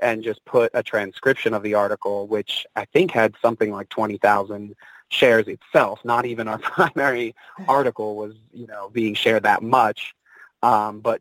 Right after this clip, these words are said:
yeah, we're trying to get to the bottom of exactly what happened with the cyber attack. It was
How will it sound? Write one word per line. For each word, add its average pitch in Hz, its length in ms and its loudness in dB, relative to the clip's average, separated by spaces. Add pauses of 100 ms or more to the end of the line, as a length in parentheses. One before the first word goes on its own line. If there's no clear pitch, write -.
(140)
yeah, 123 260 2
we're 101 160 -10
trying 160 260 -8
to 151 60 -8
get 135 140 -8
to 127 80 -16
the 113 100 -6
bottom 113 460 -4
of 107 200 -8
exactly 104 440 -2
what 98 160 -2
happened 104 340 0
with 104 120 -20
the 107 100 -12
cyber 104 320 0
attack. 98 260 -6
It 101 80 -6
was 104 140 -14